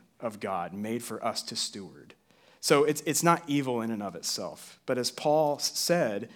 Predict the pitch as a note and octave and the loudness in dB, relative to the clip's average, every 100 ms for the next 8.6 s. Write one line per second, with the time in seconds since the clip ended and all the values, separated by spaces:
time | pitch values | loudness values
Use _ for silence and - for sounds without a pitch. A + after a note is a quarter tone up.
0 | - - D3 C3 A#2+ A2+ A#2+ D3 D#3 C3 | -20 -4 -4 -2 -4 -2 2 2 2 -2
1 | A2 G2 F#2+ _ _ A2 G#2 F2+ D2+ E2+ | -6 -6 -12 _ _ -10 -8 -8 -10 -16
2 | - _ _ _ A2+ A#2+ C#3 C3 A2+ G2+ | -20 _ _ _ -6 -2 0 0 -4 -6
3 | F2+ - G2+ E2+ D#2+ - - - _ _ | -8 -10 -12 -12 -14 -12 -14 -16 _ _
4 | _ _ _ _ G#2+ G#2 G2 G2+ F#2+ F#2+ | _ _ _ _ -8 -6 -8 -8 -10 -8
5 | - D#2+ C2 - _ _ _ - A2+ A2+ | -10 -12 -14 -20 _ _ _ -6 -4 0
6 | D#3+ D#3 B2 - A2 A2 A#2+ C3 C#3+ D#3+ | 4 4 2 -2 -10 -10 -4 2 4 6
7 | E3 B2+ G2+ G2 G#2+ C3 C3 - A#2+ A2 | 4 2 -2 -4 -4 -2 -2 -4 -4 -4
8 | - F#2+ G2 D2+ D2+ | -4 -4 -6 -8 -12